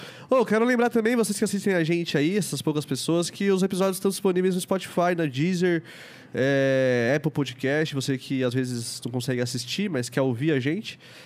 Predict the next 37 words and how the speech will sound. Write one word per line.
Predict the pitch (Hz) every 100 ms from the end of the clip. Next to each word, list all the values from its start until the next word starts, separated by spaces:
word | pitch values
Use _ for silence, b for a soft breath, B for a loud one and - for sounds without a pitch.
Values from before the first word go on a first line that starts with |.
| B
você | -
pode | 160 165
ouvir | 175 175
também | 180 175
no |
Spotify, | 175 185 - - 165
nas | 160 151
plataformas | 147 156 151 143
de | 139
áudio | 127 127 -
também. | 117 120 156 B B B B
Os | 139 117
links, | 131 147 -
nossos, | 165 -
todos | 226 240
os |
nossos | 233 -
links | 185 202 185
agora | 175 165
estão | 156 165
lá | 160
no, | 165 156
no | 143
Instagram, | 147 147 120 131 170
no |
Linktree, | 139 135 - 127 147
na, | 135 113 107
na | 110
bio. | 110 151 202 B B B B -
Clica | - 156 - 139
lá | 131 139
que | -
tem | 170
tudo | 160 147 139
lá. | 104 98
Facebook... | 110 107 110 123 156 151 135 - 113 107 104 B B B B
SoundCloud, | - 123 - - 123 147 147 139 120 117 104 104